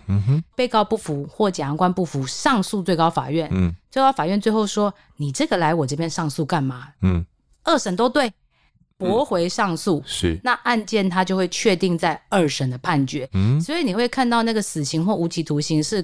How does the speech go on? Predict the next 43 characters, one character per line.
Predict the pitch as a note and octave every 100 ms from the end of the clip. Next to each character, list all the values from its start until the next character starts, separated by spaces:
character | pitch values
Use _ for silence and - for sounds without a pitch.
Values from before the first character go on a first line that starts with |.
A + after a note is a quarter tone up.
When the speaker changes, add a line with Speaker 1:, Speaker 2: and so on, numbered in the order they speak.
| -
Speaker 2:
高 | G#3 G3+
等 | G#3 D#3+ D#3
法 | D3+ B2+
院 | D#3+ D#3+
判 | F3+ E3
出 | C#3+
来 | D3+ C3+
的。 | C3 C#3
Speaker 1:
嗯。 | -
对。 | - E2+ F2+
Speaker 2:
事 | -
实 | D4
上 | D4+
我 | F3+
看 | -
到 | A3+
百 | G3+ C#3+
分 | C3+ E3+
之 | F#3
九 | - F#3
十 | E3 - A3
以 | F#3
上， | - F3
或 | F3+
者 | G#3
甚 | A#3
至 | A3 G#3+
九 | -
十 | D#3 B3
五 | F#3
以 |
上 | F#3+
案 | E3+ A2+
件 | G#2+ D#3 -
Speaker 1:
都 | G2
是 | G2+ G2
这 | F2+
样。 |
Speaker 2:
都 | E2+ E2+
是 | -
这 | C#3+ D#3 C3+
样。 | D3 C3 -
Speaker 1:
嗯。 | F2 E2